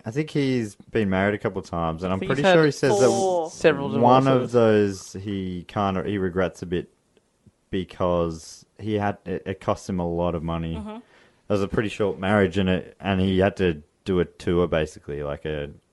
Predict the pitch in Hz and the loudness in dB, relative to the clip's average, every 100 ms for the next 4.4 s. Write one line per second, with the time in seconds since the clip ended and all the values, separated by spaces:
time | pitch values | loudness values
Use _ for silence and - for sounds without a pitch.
0 | - 226 185 _ 220 - 98 - - 90 | -8 -8 -8 _ -4 -2 0 -2 -2 -4
1 | - 92 87 85 82 80 80 - 85 87 | 0 2 2 2 -2 -2 -6 -8 -6 -6
2 | 78 87 82 73 80 82 85 85 226 240 | -2 -2 -2 -4 -4 -2 -2 -2 -2 -2
3 | 208 78 359 466 233 277 359 - 240 202 | -4 -4 -2 0 0 0 -4 -6 -4 0
4 | 285 262 262 190 | 0 0 0 -2